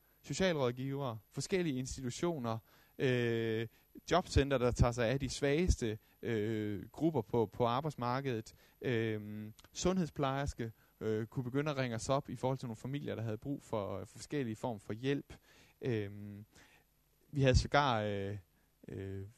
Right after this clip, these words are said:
borgmesteren på besøg. Hun ville gerne have lov til at være med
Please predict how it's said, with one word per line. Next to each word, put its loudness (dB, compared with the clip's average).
borgmesteren 2
på -8
besøg. -4
Hun -6
ville 0
gerne -2
have -2
lov -2
til 0
at 0
være 0
med -2